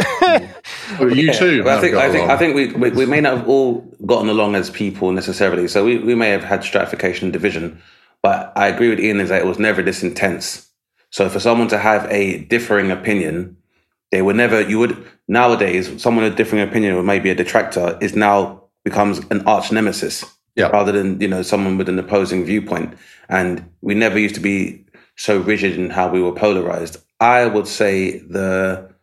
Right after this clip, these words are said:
Speaker 3: first reason we can't get along would be the, how,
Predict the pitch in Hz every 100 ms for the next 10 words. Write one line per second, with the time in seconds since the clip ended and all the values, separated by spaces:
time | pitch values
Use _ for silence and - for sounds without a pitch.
0 | _ - - - - 170 151 120 110 104
1 | 98 98 101 95 92 95 92 90 92 -
2 | 98 95 92 90 87 87 90 _ _ _
3 | _ _ _ _ _ _ _ _ 101 98
4 | - - - 110 101 95